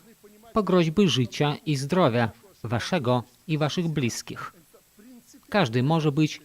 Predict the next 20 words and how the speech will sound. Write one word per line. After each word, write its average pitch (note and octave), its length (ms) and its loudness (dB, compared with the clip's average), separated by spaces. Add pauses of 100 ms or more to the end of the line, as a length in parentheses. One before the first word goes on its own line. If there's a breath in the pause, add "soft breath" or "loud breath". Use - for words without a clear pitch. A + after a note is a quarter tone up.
w - 80 -20
centrum C3+ 520 -2 (200)
ich G#2 160 -4
uwagi. B2 500 -4 (1500 loud breath)
Wszyscy B2+ 600 -2 (180)
muszą E3+ 420 2
rozumieć D3+ 560 2 (100)
realną D#3 540 2
sytuację B2+ 760 0 (260)
i G3+ 80 2
naszą C#3+ 460 0
świadomość G3 580 0
tego, G#2+ 440 -2 (260)
i G#3 120 0
tu, C#3+ 340 2 (420)
i D#3+ 60 -8
tam. B2 360 -4 (460)
To F3+ 100 0
jest D3+ 340 0
stanowisko C#3 800 -2